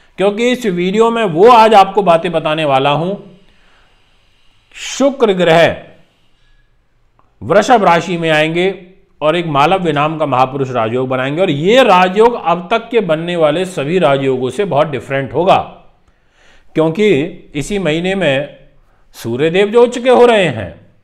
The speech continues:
इस महीने में शनि महाराज कुंभ राशि में पूरी अपनी ताकत के साथ में फल देंगे, और सु-, शनि के परम मित्र शुक्र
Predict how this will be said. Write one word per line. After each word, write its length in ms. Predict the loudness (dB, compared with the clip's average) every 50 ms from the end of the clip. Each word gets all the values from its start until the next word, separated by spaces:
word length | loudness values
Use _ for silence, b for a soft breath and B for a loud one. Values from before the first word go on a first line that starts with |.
| _ _ _ _ _ _ _ -8
इस 160 | -8 -8 -6
महीने 320 | -4 -2 -2 -2 -2 -2 -4
में 140 | -2 -4 -4
शनि 280 | -4 -4 -6 -4 -4 -2
महाराज 400 | 0 2 4 4 4 4 4 2 2 0 0 -2 -6 -14 -20 _ _ _ _ _ _ _ -6 -4
कुंभ 200 | -2 2 4 4
राशि 340 | 6 6 4 2 -2 -6
में 260 | -4 -4 -4 -4 -4 -6
पूरी 260 | -6 -4 -2 0 0
अपनी 240 | 0 -2 -2 -4 -4
ताकत 380 | -4 -4 -4 -2 -2 -2 -4 -2
के 80 | -6 -2
साथ 260 | 2 2 2 2 0
में 80 | -4 -4
फल 200 | -2 -2 -2 -2
देंगे, 400 | -2 -2 -2 0 0 -2 -2 -2 -6 -12 -20 -20 _ _ _ _ _ _ _ _ _ _ _ _ _ _ _ -4 -2
और 140 | -2 -2
सु-, 600 | -2 -6 -12 -20 -20 -20 -18 -16 -16 -16 -16 -16
शनि 380 | -14 -6 -4 -2 -2 -2 -2 -2
के 140 | 0 0 -2
परम 340 | -2 0 0 0 2 2 0 -2 -2
मित्र 300 | -4 -4 -4 -4 -8 -6
शुक्र 460 | -4 0 -2 0 0 0 -4 -4 -4